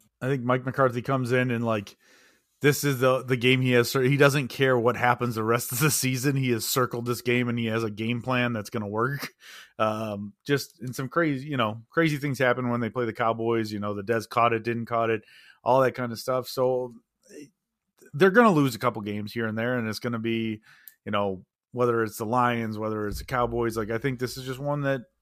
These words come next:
maybe they do lose. So I'm gonna take the L for the Cowboys, and let's move on to week eleven versus, at home versus the Tennessee Titans. And this is, ooh, a, s-, a fun note. This is the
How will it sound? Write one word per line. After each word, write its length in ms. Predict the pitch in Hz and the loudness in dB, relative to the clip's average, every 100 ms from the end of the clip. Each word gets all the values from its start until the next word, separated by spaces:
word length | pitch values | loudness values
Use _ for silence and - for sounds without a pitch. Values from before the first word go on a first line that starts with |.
| _ | _
maybe 180 | 156 151 | -2 0
they 140 | 147 | 0
do 160 | 135 123 | 0 -2
lose. 260 | 107 87 - | -2 -6 -8
So 300 | - 92 85 - - _ | -8 -6 -8 -18 -20 _
I'm 80 | 127 | 0
gonna 160 | 143 135 | 0 2
take 160 | 139 | 0
the 120 | 120 117 | 0 0
L 200 | 117 117 | 0 0
for 140 | 123 | -4
the 60 | 101 | -4
Cowboys, 640 | 127 135 175 202 196 - | 0 0 0 -4 -6 -10
and 120 | 117 | -6
let's 180 | 117 - | -6 -4
move 180 | 127 120 | -4 -2
on 200 | 123 120 | -2 -2
to 80 | |
week 160 | 120 123 | -6 -2
eleven 500 | 131 165 175 101 82 _ _ _ | -2 -2 -4 -6 -10 _ _ _
versus, 460 | 107 117 - 127 120 | -6 -4 -2 -4 -2
at 160 | 117 131 | 0 0
home 280 | 120 139 139 | 0 -2 -2
versus 340 | 131 - 117 | -2 -2 -8
the 160 | 104 98 | -8 -10
Tennessee 760 | - 131 143 - 135 139 151 _ _ _ _ | -8 -6 -6 -8 -8 -8 -10 _ _ _ _
Titans. 840 | - - 147 185 110 85 - - - _ _ _ - | -18 0 0 0 -6 -12 -16 -18 -20 _ _ _ -4
And 120 | 120 | -2
this 180 | 139 151 | 0 0
is, 160 | 135 139 | 0 0
ooh, 360 | 127 139 147 90 _ _ _ _ - | 0 2 0 -2 _ _ _ _ -12
a, 60 | 104 | -10
s-, 180 | - 131 | -8 -4
a 120 | 110 | -4
fun 240 | - 135 139 | 4 6 8
note. 220 | 147 98 | 6 6
This 180 | 110 - | 0 -4
is 140 | 131 | -4
the 260 | 113 110 | -2 -4